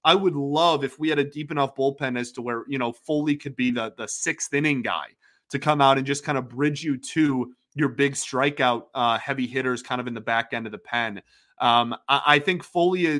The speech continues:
th-, and this conversation is being had w-, because this bullpen has gotten so much deeper. And that's a fantastic sign of growth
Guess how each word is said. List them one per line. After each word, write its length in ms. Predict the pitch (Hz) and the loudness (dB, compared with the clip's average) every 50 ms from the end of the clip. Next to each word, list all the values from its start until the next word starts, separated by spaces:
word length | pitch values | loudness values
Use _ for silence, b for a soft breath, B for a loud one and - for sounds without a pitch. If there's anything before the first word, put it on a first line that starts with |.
| 147 - | -2 -4
th-, 160 | 147 160 160 175 | -6 -6 -4 -4
and 280 | 170 165 175 180 170 | -4 -4 -4 0 2
this 140 | 185 202 202 | 2 2 2
conversation 600 | - 220 208 196 185 170 - 208 208 196 - 190 | 2 0 0 0 0 0 2 2 2 0 0 -4
is 80 | 170 147 | -4 -4
being 180 | - 175 160 | -4 -4 -2
had 280 | 151 160 156 156 156 151 | 2 4 4 4 4 2
w-, 200 | - 160 160 151 | -2 -6 -6 -4
because 720 | 143 151 147 - - - 196 214 180 147 139 139 147 - b b b b b _ | -6 -6 -8 -4 2 6 6 8 8 6 4 2 0 -6 b b b b b _
this 140 | - 147 147 | -6 -6 -4
bullpen 320 | - - 160 160 165 165 156 | -4 -2 -2 -2 0 -2 -2
has 100 | 143 131 | -2 0
gotten 240 | 156 143 143 143 | 2 0 0 0
so 180 | 135 - - 139 | -2 -6 -4 -4
much 260 | 139 135 127 127 - | -2 -4 -4 -6 -6
deeper. 340 | - 139 160 151 - 82 - _ _ _ _ _ _ _ _ _ _ _ _ _ _ - | -6 -6 -6 -6 -8 -12 -14 _ _ _ _ _ _ _ _ _ _ _ _ _ _ -6
And 80 | - 143 | -2 -2
that's 160 | 143 143 143 | -2 -2 -4
a 40 | 143 | -4
fantastic 640 | - 147 135 131 131 - 135 131 127 - - 139 - | -4 -2 -4 -2 -2 0 0 0 -2 -2 -8 -10 -10
sign 300 | - - 135 123 123 123 | -6 -2 -2 0 0 -2
of 100 | 120 120 | -4 -8
growth 400 | - 113 113 107 95 - - _ | -8 -6 -6 -6 -6 -8 -12 _